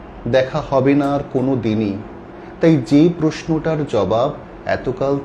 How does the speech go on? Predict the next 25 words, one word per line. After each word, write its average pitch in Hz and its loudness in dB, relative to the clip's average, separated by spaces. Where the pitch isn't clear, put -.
থেমে 123 0
আছে, 131 -4
শুনবো 113 -2
তোমার 110 -2
মুখে। 101 -6
সত্য - -2
করে 117 0
বলবে 104 -2
তো?" 147 -4
আমি 147 6
বললেম, 160 6
"বলবো।" 104 2
বাইরের 131 6
আকাশের 127 -2
দিকে 131 -2
তাকিয়ে 120 -2
শুধ 123 -2
হলো, 120 0
"আমাদের 160 6
গেছে 127 4
যে 175 4
দিন 170 4
একেবারেই 131 4
কি 190 0
গেছে? 180 0